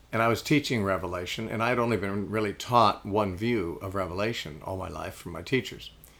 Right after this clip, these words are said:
But I had discovered there were some other views from reading s-, books and things like that, and I wasn't sure which view was correct, but I knew there were several views that had merit. So I, I bought all the commentaries on Revelation I could get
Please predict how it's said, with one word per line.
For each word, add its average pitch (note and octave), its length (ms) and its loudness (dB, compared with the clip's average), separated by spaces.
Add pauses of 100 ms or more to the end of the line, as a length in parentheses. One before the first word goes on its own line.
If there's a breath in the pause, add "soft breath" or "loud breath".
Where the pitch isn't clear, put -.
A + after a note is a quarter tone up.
(300 soft breath)
But A2+ 80 4
I A#2+ 140 8
had B2 160 4
discovered C3 520 6
there A2+ 120 6
were A2 80 8
some B2 220 0
other C#3 160 8
views G#2+ 380 0 (260)
from A#2 200 -4
reading G2+ 420 0
s-, - 140 -10 (140)
books G2 420 -2
and F2+ 100 -8
things G2+ 220 -4
like F2 160 -6
that, F#2 260 0 (680 soft breath)
and A#2+ 160 6
I D#3 80 6
wasn't A#2+ 340 4
sure B2+ 140 4
which A2 220 4
view A2+ 180 2
was F2 120 -4
correct, G#2+ 480 6 (1000)
but A#2 120 6
I A#2 100 8
knew C3 160 8
there B2 140 6
were A2 100 4
several A2+ 360 4
views G2+ 300 2
that A2+ 100 -4
had G2 320 -2
merit. F#2 360 -2 (540 loud breath)
So - 240 4
I, B2 180 6 (120)
I B2+ 120 4
bought A#2 260 6
all A2 140 4
the A2 80 2
commentaries G#2 520 0
on G#2 60 -4
Revelation G2 420 0
I - 80 -10
could F2+ 140 -8
get G2 260 0